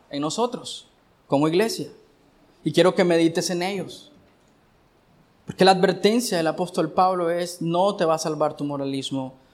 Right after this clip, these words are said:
pero yo quiero recordarte de que hay gracia en el Señor, como cantamos. Nuestras fallas son muchas, pero su gracia es mayor.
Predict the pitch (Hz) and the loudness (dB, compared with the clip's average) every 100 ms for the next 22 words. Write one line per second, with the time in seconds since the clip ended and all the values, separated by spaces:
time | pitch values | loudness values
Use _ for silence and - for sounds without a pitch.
0 | _ _ 143 143 165 - 175 175 160 147 | _ _ 2 4 2 2 4 4 2 0
1 | 147 139 139 143 139 127 127 120 - _ | 0 0 2 0 -2 -6 -6 -10 -18 _
2 | - 123 - 135 143 151 151 160 165 - | -8 -4 0 4 4 4 4 4 2 0
3 | 143 135 143 139 139 139 135 139 135 147 | -2 -2 0 0 0 0 0 0 0 0
4 | 139 131 123 135 135 139 - 175 180 202 | 0 -2 -6 -6 -4 -4 2 4 4 0
5 | 190 170 147 139 143 - 139 139 139 139 | 0 0 0 -2 -2 -2 0 2 2 0
6 | 135 135 131 131 131 | -4 -2 -2 -2 -4